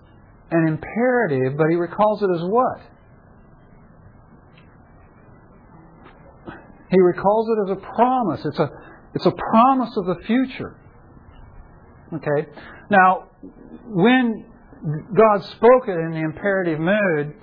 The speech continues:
he, he didn't intend it there as a command, but it's put in the imperative mood in chapter thirty-five in order to emphasize the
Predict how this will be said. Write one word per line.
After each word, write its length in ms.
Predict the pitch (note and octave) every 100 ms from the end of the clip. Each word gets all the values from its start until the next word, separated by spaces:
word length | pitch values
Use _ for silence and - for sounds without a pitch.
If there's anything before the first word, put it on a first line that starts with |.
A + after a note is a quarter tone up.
| - - - -
he, 80 | E3
he 300 | - D#3 F3+
didn't 220 | G#3 F#3
intend 440 | D3 C#3+ G#3 G#3+
it 80 | G3 F3
there 220 | D#3 D3+
as 180 | D3+ C#3
a 60 |
command, 760 | C#3 D#3 C3+ G3 G#3+ D3+ C3 C#3 - -
but 100 | D#3+
it's 120 | - -
put 160 | - A#3+
in 80 | A3
the 140 | G3
imperative 640 | D#3+ D#3 G#3 G#3+ G3+ E3 D3+
mood 360 | F3+ A3 G#3
in 100 | D3+
chapter 400 | - E3+ D#3+ D#3+ D3+
thirty-five 540 | E3 D3 E3 F#3 D#3+ - - -
in 140 | F3
order 240 | G3 A#3+ B3+
to 180 | A3
emphasize 720 | G3+ G#3+ A3+ - F3+ E3+ D3+
the 100 | D3